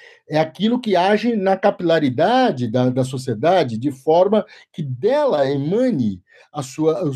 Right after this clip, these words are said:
a sua potência, né? Então, me parece que é por aí. O processo que parte da, da, do fato dele ser,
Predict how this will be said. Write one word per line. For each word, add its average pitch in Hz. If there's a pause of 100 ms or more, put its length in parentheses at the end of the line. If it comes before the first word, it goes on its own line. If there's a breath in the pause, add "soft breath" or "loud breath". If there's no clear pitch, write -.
a 147
sua 160
potência, 135 (160)
né? 165 (380)
Então, 117
me 202
parece 180
que 202
é -
por 208
aí. 208 (580 loud breath)
O 254
processo 254
que 175
parte 143
da, 131 (200)
da, 139
do 139
fato 185
dele 156
ser, 135